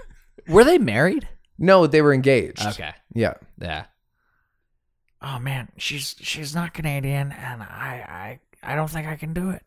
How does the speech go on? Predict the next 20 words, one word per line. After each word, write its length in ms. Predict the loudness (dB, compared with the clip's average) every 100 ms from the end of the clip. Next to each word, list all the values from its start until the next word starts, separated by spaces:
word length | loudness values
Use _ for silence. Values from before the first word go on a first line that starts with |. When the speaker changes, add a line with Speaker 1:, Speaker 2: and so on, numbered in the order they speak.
| _
Speaker 1:
That's 160 | -8 -6
pretty 180 | -4 -2
good. 260 | -2 -2 -8 _ _ _ _
Except 280 | -6 -4 -2
I 60 |
think 160 | 0 -2
it's 100 | -4
unfactual 500 | -2 -2 -2 -2 -4
'cause 120 | -4
I'm 80 | -4
pretty 160 | -4 -4
sure 160 | -6
she's 180 | -10 -10
Canadian. 460 | -8 -6 -6 -10 -14 _ _ -20 _ _ _
Alexa, 600 | 4 6 4 4 4 4 2
where 280 | 0 0 2
is 240 | 2 4
Alison 420 | 6 6 4 0 -2
Pill 300 | 0 0 0
from? 380 | -2 -2 -4